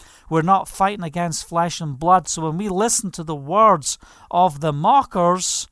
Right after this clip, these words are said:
what's our response to them? That we will stand in the name of Yahovah. And listen, you know, the enemy's been defeated.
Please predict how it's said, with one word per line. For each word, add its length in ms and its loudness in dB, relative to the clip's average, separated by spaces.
what's 340 0
our 140 2
response 760 0
to 140 -8
them? 420 -2
That 220 -6
we 180 -4
will 180 -4
stand 520 -4
in 80 -6
the 80 -6
name 260 -6
of 120 -8
Yahovah. 680 -8
And 180 -4
listen, 540 -4
you 160 -6
know, 180 0
the 220 -8
enemy's 400 -4
been 240 -4
defeated. 680 -10